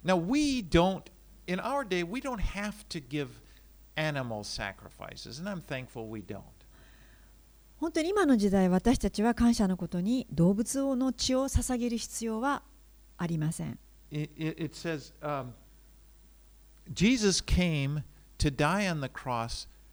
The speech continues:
Speaker 1: as the perfect sacrifice that takes away our sins.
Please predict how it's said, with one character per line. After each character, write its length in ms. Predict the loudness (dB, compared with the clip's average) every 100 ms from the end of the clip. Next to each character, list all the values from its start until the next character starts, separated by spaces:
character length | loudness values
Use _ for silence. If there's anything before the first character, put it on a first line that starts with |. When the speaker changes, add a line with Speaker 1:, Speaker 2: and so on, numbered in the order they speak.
| -10
Speaker 1:
as 220 | -2 -2 -2
the 120 | -6 -8 2
perfect 560 | 2 4 0 0 -2 -2
sacrifice 880 | -2 0 0 -4 -4 -2 -2 -2 -8 -18 -20 -6
that 260 | -4 -4 10
takes 400 | 10 10 2 -4
away 440 | -4 -4 -4 -6 -8
our 180 | -10
sins. 680 | -10 -10 -10 -10 -14 -14 -14